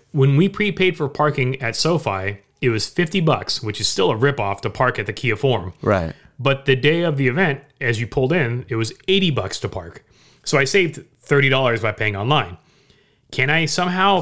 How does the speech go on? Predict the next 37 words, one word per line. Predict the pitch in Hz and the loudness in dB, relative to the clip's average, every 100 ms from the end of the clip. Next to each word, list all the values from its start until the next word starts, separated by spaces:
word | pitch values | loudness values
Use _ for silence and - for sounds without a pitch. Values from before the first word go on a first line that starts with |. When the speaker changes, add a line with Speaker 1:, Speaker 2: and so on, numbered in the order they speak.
| - - | -2 -8
Speaker 1:
prepay | - 196 - 175 190 | -4 -2 -2 -2 0
for | 190 | 0
my | 135 110 | 0 -2
concert | - 143 160 208 - | -4 -4 -2 -4 0
parking | 220 214 233 214 | -2 0 -6 -4
in | - 160 | 0 2
that | 185 165 | 2 2
venue? | 147 190 247 330 - _ _ _ _ _ _ _ _ | 2 2 0 -2 -6 _ _ _ _ _ _ _ _
Like, | 175 156 139 | -2 -2 2
there's | 196 - - _ _ _ | 2 2 -6 _ _ _
too | - 233 | -2 0
many, | 220 208 170 | 4 4 4
like | 135 | 2
Speaker 2:
It's | 123 | 4
very | 127 | 2
confusing. | 98 90 80 60 53 - | 0 -6 -8 -10 -14 -12
Speaker 1:
Yes. | 180 285 392 - - | 0 2 2 2 0
Speaker 2:
Yeah. | 78 64 - - _ | -2 -4 -12 -18 _
Speaker 1:
And | 220 226 | -2 0
it's, | - - | -2 -10
for | - 202 | 0 2
something | 311 320 320 | 2 0 2
as | 185 | 2
simple | - 233 214 147 | 2 2 4 4
as | 117 | 2
parking | - - 147 165 202 | -4 -2 0 2 2
a | 180 | 2
car | - - 165 156 | 0 2 4 4
in | 117 | 2
a | 113 | 0
marked | 120 139 - - | 0 0 -2 -6
spot | - - 143 113 | -2 2 2 2
and | 113 | -2
handing | 110 139 139 139 | -2 0 2 2
over | 120 113 | 0 0
money, | 117 127 104 | 2 0 0
it's | 104 110 - | -4 -4 -8